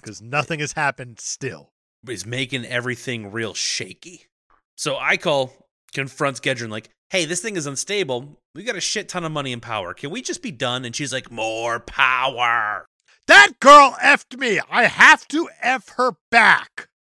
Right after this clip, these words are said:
Speaker 2: <laughs> "We need more candles and less candles."
Speaker 1: <laughs> It's not rehab. Sorry,
Speaker 2: <laughs>
Speaker 1: rehab.
Speaker 2: I'm sorry, what was that?
Speaker 1: R-,
Speaker 2: Rehab.
Speaker 1: rehab.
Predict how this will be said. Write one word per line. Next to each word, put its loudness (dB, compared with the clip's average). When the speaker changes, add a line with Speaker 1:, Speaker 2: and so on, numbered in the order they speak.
Speaker 2:
<laughs> -14
"We -6
need -4
more -2
candles -4
and -2
less -6
candles." 0
Speaker 1:
<laughs> -2
It's -20
not -8
rehab. -8
Sorry, 6
Speaker 2:
<laughs> -4
Speaker 1:
rehab. 4
Speaker 2:
I'm -20
sorry, -8
what -12
was -10
that? -12
Speaker 1:
R-, -14
Speaker 2:
Rehab. -4
Speaker 1:
rehab. 0